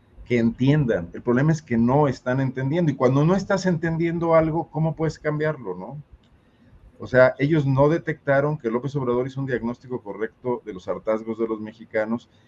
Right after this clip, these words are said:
ni siquiera han detectado que López Obrador está fallando en atender eso, y desdeñan el propio diagnóstico del cual ellos formaban parte. Ellos son el cáncer al que señaló López Obrador.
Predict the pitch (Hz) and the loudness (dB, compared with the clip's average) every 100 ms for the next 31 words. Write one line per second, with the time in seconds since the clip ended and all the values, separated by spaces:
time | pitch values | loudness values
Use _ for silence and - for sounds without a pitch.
0 | _ _ _ - 120 110 95 123 147 156 | _ _ _ -4 -2 -2 2 4 4 2
1 | - - 127 127 139 - 107 107 120 127 | -2 -2 2 2 2 -2 -8 -4 -2 2
2 | 117 113 120 - 120 120 107 110 131 139 | 4 4 2 -2 -2 0 0 2 2 0
3 | 127 117 113 113 123 123 123 139 139 - | -4 -4 -2 0 2 0 -4 -6 -6 -8
4 | _ _ 131 139 131 131 156 180 165 127 | _ _ 0 2 2 6 6 8 2 2
5 | - 143 156 147 131 143 160 - 160 120 | 2 0 2 2 2 0 -4 -4 -2 -2
6 | - 120 120 151 170 180 180 - 123 127 | -2 -2 2 6 6 6 2 0 0 2
7 | 143 143 151 175 - 123 160 160 160 151 | 2 2 0 -2 -2 0 0 0 0 0
8 | 131 147 175 175 147 113 - 92 95 92 | 0 0 0 -2 -2 -2 -4 -16 -12 -8
9 | 92 95 95 92 92 87 82 78 78 | -6 -4 -6 -8 -10 -20 -14 -10 -12